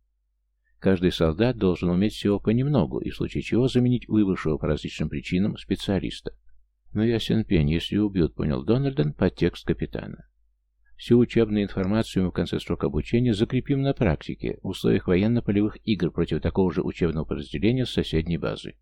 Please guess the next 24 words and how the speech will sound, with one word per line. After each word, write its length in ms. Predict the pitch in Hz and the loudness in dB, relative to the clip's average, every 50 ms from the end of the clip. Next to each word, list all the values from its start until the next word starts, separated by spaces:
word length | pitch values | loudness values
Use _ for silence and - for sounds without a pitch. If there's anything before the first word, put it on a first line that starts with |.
| _ _ _ _ _ _ _ _ _ _ _ _ _ _ _ _ _ - | _ _ _ _ _ _ _ _ _ _ _ _ _ _ _ _ _ 2
Во 140 | 85 80 | 4 4
время 280 | 85 95 95 92 90 87 | 6 6 4 4 4 2
учений 400 | 85 - - - 117 131 135 120 | 0 0 0 0 2 2 2 2
также 300 | - 101 95 85 87 92 | 2 0 0 2 0 -2
отработаем 520 | 80 - - 80 98 113 113 - 113 107 | -2 -2 -2 0 0 0 2 2 2 2
взаимодействие 760 | 92 85 101 107 113 117 127 135 151 165 147 - - - 78 71 | 2 0 0 0 2 2 2 2 2 2 2 2 0 -4 -4 -4
с 40 | |
другими 340 | 67 - 80 73 90 87 85 | -4 -4 -4 -2 0 2 2
видами 360 | 80 85 104 104 113 117 120 - | 2 2 2 2 2 2 0 0
вооружённых 560 | 101 98 90 85 - 92 90 95 95 90 - | -2 -2 0 0 0 0 2 2 2 0 -2
сил 240 | - - 113 - - | -2 -2 -2 -2 -2
Его 300 | - 85 87 80 87 101 - | -4 -2 0 0 2 0 0
Императорского 640 | - 87 - 90 82 85 - - - - - 85 | -2 -4 -2 -2 0 0 -2 -4 -8 -4 -2 0
Величества, 540 | 82 80 69 65 - - - - - - - - _ _ _ - | 0 0 0 -4 -6 -10 -10 -10 -8 -10 -10 -10 _ _ _ -8
начиная 280 | 101 - - 95 95 | -6 -2 0 0 0
от 200 | - - - - | -2 -4 -6 -4
авиации 540 | 71 62 69 80 - - - - 143 143 - _ _ _ _ | -2 -2 0 -2 -2 -4 -6 -8 -8 -8 -8 _ _ _ _
и 100 | 135 123 | -4 0
космического 600 | - 135 - - 135 - 131 123 - - 127 123 | 0 0 0 0 -2 -2 -4 -6 -2 -2 0 0
десанта 540 | 117 117 - - 127 123 120 - - 117 - - _ _ _ | 0 0 0 0 0 -2 0 -2 -6 -8 -8 -12 _ _ _
и 80 | - | -2
заканчивая 540 | 95 92 92 - 78 78 82 - - 104 101 | 0 0 0 0 0 -2 -2 -2 -2 -2 -2
танковыми 540 | - - 69 71 71 - - 78 82 - - | -2 0 0 0 -2 -2 -2 -2 -2 -4 -4
войсками. 600 | - - 82 - - - - 57 53 50 - - | -4 -4 -4 -4 -4 -6 -8 -8 -8 -8 -10 -12